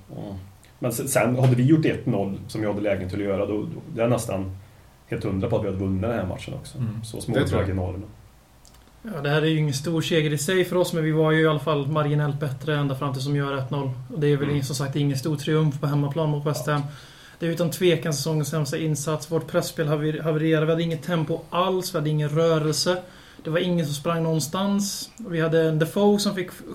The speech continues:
Speaker 3: för-, fick chansen på grund av sin form. Som igen brände alla lägen som han ska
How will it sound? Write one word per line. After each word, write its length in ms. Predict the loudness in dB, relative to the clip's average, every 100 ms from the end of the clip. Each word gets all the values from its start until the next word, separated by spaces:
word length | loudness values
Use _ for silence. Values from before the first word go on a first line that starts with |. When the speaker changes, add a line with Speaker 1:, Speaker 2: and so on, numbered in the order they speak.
| -14
Speaker 3:
för-, 320 | -2 0 2
fick 240 | 0 -4 -4
chansen 340 | -2 -4 -2
på 60 | -2
grund 140 | -2
av 40 | -2
sin 160 | -2
form. 540 | 0 4 4 6 4 4 -6 -18 -18 -10
Som 360 | -4 0 0
igen 560 | -2 -2 0 4 4 4
brände 280 | 2 2 2
alla 180 | 2
lägen 320 | 4 4 2 0
som 160 | 0
han 220 | 0 0
ska 360 | -2 0 2